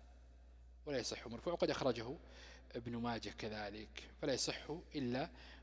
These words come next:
موقوفا. وعن ابن عباس قال، وهو دليل على ماذا؟ هذا الحديث دليل على أي شيء؟ على أما أن من ترك، ماذا؟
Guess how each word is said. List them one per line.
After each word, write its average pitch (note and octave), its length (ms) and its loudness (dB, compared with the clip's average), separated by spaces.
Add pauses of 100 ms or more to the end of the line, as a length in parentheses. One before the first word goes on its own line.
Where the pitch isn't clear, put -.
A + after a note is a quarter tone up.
موقوفا. A2+ 640 -4
وعن D3+ 160 6
ابن C#3 180 6
عباس B2 680 2
قال، C3+ 340 4 (100)
وهو D3+ 200 4
دليل D#3+ 180 8
على D3+ 120 10
ماذا؟ C#3 340 4 (1120)
هذا B2+ 160 4
الحديث C3+ 260 4 (100)
دليل C#3 200 2
على C3+ 160 4
أي C#3+ 140 4
شيء؟ D#3 260 6 (720)
على C3+ 200 4
أما C#3+ 260 2
أن C#3+ 180 2
من C#3+ 240 2 (460)
ترك، D#3 280 8
ماذا؟ C3+ 500 6